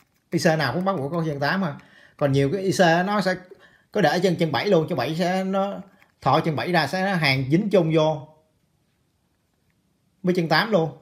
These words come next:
Giống như chân năm, sáu hàng dính chung vậy các bạn. Đây nè. Trong đó các bạn, cái chân năm, chân sáu nè các bạn.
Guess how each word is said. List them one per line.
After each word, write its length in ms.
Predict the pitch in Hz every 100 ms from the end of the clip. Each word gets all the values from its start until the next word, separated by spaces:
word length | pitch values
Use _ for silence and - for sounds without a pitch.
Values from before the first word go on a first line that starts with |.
| _ -
Giống 180 | 208
như 140 | 202 175
chân 80 | 165
năm, 200 | 151 156
sáu 220 | 156 208
hàng 220 | 185 135
dính 160 | 151 202
chung 200 | 202 160
vậy 100 | 151
các 60 |
bạn. 120 | 160 117 -
Đây 100 | 135
nè. 60 | 135 - - - - - - - - _ - - _ - - _ _ - - - - - - -
Trong 140 | 190
đó 220 | 196 247
các 60 | 262
bạn, 280 | 170 151 - - _ _ _ _ _
cái 100 | 254
chân 140 | 214 196
năm, 160 | 196
chân 100 | 190
sáu 240 | 185 196 277
nè 60 |
các 60 | 196
bạn. 200 | 151